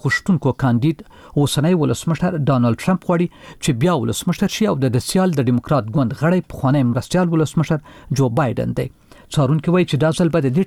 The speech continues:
ټاکنو نتیجه د تیرو په پرتله لږ په ځنډ اعلان شي. د اتریش په مرکز ویانا کې د یو مشکوک تروریست په حمله کې دوه تنه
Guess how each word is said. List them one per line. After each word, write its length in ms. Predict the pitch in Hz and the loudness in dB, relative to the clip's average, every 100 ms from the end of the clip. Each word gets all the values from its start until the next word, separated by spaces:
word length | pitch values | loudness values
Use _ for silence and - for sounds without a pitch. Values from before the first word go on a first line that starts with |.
| 143 | 0
ټاکنو 320 | - 156 123 117 | 0 0 2 0
نتیجه 360 | 127 113 175 - - - - 131 | -2 -2 -2 -4 -16 -20 -6 -2
د 160 | 131 - | -2 0
تیرو 200 | 220 139 131 | 0 0 -4
په 120 | - | -4
پرتله 360 | 120 143 147 160 - 135 | -2 0 0 -2 -4 0
لږ 340 | 127 120 - | 2 0 -2
په 80 | - | -4
ځنډ 360 | 135 151 101 117 | 0 0 0 -2
اعلان 240 | 113 110 - | -4 -6 -8
شي. 160 | - _ _ _ - _ _ - - - - - - - - 151 | -14 _ _ _ -20 _ _ -20 -20 -20 -20 -20 -20 -20 -8 0
د 180 | 156 170 | 0 2
اتریش 280 | 208 - 220 - | 0 0 -2 0
په 100 | 196 | 0
مرکز 340 | 170 202 165 170 | 0 0 0 0
ویانا 220 | 147 170 | 2 0
کې 180 | - 175 | -2 0
د 80 | 151 | 2
یو 80 | 131 | 2
مشکوک 340 | 127 - - - | 0 -2 -4 -2
تروریست 400 | 143 117 127 - 143 | -2 0 -2 -2 0
په 100 | 120 | 2
حمله 200 | 113 143 | 2 0
کې 480 | 208 - - - 123 | -2 -4 -8 -4 0
دوه 140 | 170 196 | 0 0
تنه 120 | 139 | -2